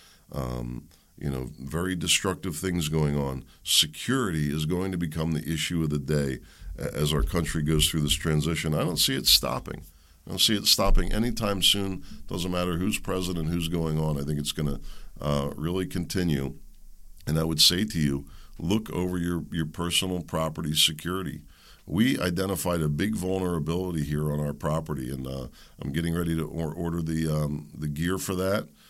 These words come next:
and, uh, we're gonna fix that up right away as well. And then, uh, the scenario I just described to you for somebody inside,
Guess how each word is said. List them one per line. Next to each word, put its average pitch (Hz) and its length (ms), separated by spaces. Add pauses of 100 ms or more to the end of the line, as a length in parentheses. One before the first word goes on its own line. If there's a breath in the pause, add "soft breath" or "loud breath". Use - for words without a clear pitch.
(280 loud breath)
and, 76 240
uh, 76 220
we're 76 140
gonna 82 180
fix 80 400
that 90 200
up 76 220
right 76 180
away 76 300
as 73 140
well. 78 380 (100)
And 73 180
then, 82 240
uh, 76 280 (320 loud breath)
the 76 80
scenario 90 500
I 90 60
just 87 260
described 90 480
to 87 80
you 82 60
for 76 120
somebody 82 400
inside, 85 560